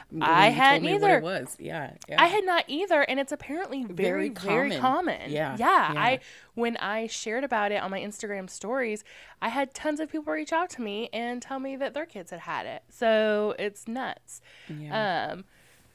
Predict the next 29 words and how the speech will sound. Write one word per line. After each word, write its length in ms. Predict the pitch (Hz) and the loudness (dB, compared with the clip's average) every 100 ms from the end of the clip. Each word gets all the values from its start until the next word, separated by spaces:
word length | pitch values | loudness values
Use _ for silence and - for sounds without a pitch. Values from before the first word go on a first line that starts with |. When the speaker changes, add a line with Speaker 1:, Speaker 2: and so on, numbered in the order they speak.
| _ | _
Speaker 2:
but 100 | 226 | 0
yeah, 220 | 254 165 - | 2 2 -2
he 240 | 190 220 226 | -6 -4 -2
had 440 | 226 220 214 208 | 0 0 0 -2
for, 160 | - 214 | -4 -4
like, 320 | 190 185 - - | -2 -4 -10 -16
two 200 | - 262 | -10 -6
and 80 | 269 | -4
a 40 | |
half 220 | 247 254 | -4 -4
days 420 | - 202 202 202 202 | -2 0 2 2 -2
a 60 | |
pretty 280 | 202 - 220 | -10 -10 -8
high 200 | 214 196 | -4 -4
fever 560 | 185 180 175 170 170 170 | -6 -12 -8 -4 -4 -2
and 160 | 202 | -2
never 240 | 240 277 294 | 0 0 2
got 200 | 220 208 | 2 2
above 260 | 175 175 | -2 -4
one 160 | 175 165 | -4 -8
oh 60 | 165 | -10
three, 320 | - 156 156 | -12 -10 -10
which 180 | 147 - | -12 -16
is 220 | 151 - - | -18 -20 -16
nice. 420 | 120 87 - - _ - - - _ - | -12 -12 -14 -20 _ -20 -20 -20 _ -2
Um, 640 | 214 196 160 131 107 65 214 190 | 2 2 2 0 -4 -8 -12 -4
but 380 | 185 202 190 - | 2 4 4 2
it's 120 | 220 220 | -4 -4
a, 200 | 196 | -4